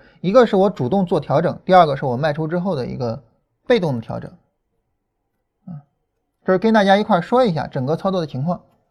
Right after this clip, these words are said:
好了，我们今天呢，跟大家聊这个大盘的行情，聊这个操作呢，基本上就是这些内容。总体上来说啊，基本上就这些内容。当然了，那么关于这个走势来讲呢，那大家比较关心的还有一个问题，这个问题就是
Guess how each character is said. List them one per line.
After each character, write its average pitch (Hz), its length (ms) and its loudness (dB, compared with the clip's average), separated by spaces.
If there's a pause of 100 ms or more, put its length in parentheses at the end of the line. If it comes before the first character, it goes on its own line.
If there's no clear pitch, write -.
(420)
好 - 80 2
了， 226 100 12
我 240 120 10
们 196 180 4
今 247 160 0
天 269 160 4
呢， 180 140 4
跟 196 120 -2
大 185 80 2
家 175 140 8
聊 160 260 4
这 180 200 2
个 127 600 0
大 196 140 8
盘 170 160 0
的 190 80 2
行 165 220 -4
情， 147 260 -8
聊 151 180 4
这 175 80 -2
个 156 80 0
操 180 200 0
作 190 160 0
呢， 127 100 -6
基 185 140 -4
本 127 160 -4
上 139 120 -4
就 135 160 -6
是 131 220 -6
这 143 140 -8
些 143 80 -2
内 180 160 -2
容。 127 180 -4 (300)
总 208 160 4
体 202 60 0
上 131 100 2
来 127 120 0
说 151 160 -2
啊， 127 140 0
基 147 160 -6
本 131 80 -2
上 123 80 -6
就 123 80 -6
这 139 80 -6
些 131 80 -4
内 151 160 -4
容。 113 100 -6 (540)
当 262 140 10
然 240 100 10
了， 214 220 4 (240)
那 226 100 0
么 226 260 10
关 262 240 6
于 220 160 6
这 226 200 8
个 151 420 8
走 151 200 4
势 214 120 0
来 190 160 8
讲 151 200 2
呢， 139 100 0
那 151 160 -2
大 165 120 0
家 170 160 4
比 165 80 -2
较 151 120 4
关 165 180 0
心 190 100 0
的 151 80 -2
还 151 120 0
有 185 80 4
一 139 80 0
个 131 60 -2
问 170 180 0
题， - 260 -12
这 196 100 0
个 214 80 6
问 233 140 4
题 160 100 -4
就 147 140 0
是 147 200 -2